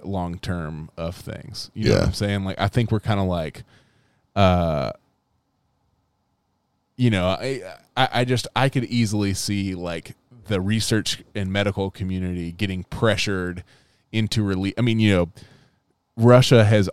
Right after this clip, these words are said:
Speaker 1: already released a vaccine. Th-, there's no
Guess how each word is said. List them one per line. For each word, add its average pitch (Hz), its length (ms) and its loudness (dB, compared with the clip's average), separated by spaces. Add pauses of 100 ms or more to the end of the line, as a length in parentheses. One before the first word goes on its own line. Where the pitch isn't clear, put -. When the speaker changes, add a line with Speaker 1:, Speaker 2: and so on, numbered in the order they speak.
Speaker 1:
already 98 720 0
released 90 480 -2
a 87 80 -2
vaccine. 73 540 -6
Th-, 95 140 -2
there's 107 280 2
no 117 840 4